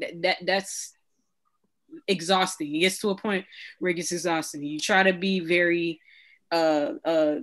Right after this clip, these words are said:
you try to be strategic in what you could possibly get out of them, you know, to benefit the people that you serve. But then it gets just super exhausting 'cause I'm like,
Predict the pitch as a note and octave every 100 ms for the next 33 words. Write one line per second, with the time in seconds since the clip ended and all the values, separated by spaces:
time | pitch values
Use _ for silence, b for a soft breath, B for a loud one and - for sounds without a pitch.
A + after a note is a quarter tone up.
0 | - _ C#3+ F3 D#3+ A#3+ A3 G#3 G3+ F#3+
1 | - G#3 F3+ E3+ E3+ F3+ - F#3 D#3 F3+
2 | F3 F3 E3 E3+ E3+ E3 D#3+ E3+ F3 F#3
3 | - E3 E3+ E3 D#3 E3 E3 E3+ D#3 D#3
4 | F3+ E3 D3+ C3 - G3 F#3 F3 D3+ D#3+
5 | B2+ F3+ F3+ E3+ D#3+ - F3+ - G#3+ G3
6 | F3 F3+ F#3 G#3+ G3+ E3+ D#3+ F3 G3 F#3+
7 | E3